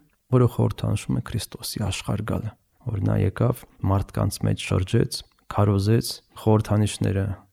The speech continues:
որ մենք տեսնում ենք Տիրոջ խաչը, խաչվարը, որը թափորը դեմից առաջնորդում է, նշելով Քրիստոսի հաղթական մուտք, որտեղ խաչվարը դա ռազմական մշակույթի մաս է, և առաջ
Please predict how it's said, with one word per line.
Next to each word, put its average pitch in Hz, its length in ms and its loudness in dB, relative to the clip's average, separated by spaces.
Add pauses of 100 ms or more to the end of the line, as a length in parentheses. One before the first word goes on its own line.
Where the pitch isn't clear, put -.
որ 98 180 -2
մենք 98 160 2
տեսնում 98 380 0
ենք 95 100 -2
Տիրոջ 104 380 -2
խաչը, - 420 0 (440)
խաչվարը, 110 680 4
որը 113 300 0 (280)
թափորը 110 560 0 (140)
դեմից 107 420 -2
առաջնորդում 107 800 -2
է, 101 80 -2 (300)
նշելով 101 640 -2
Քրիստոսի - 440 -4
հաղթական 101 560 2
մուտք, 107 240 0
որտեղ 104 220 -2
խաչվարը 107 480 0
դա 101 220 2
ռազմական 101 580 2
մշակույթի 98 560 -4 (280)
մաս 95 280 -2
է, - 100 -6
և - 200 -4 (100)
առաջ - 380 -4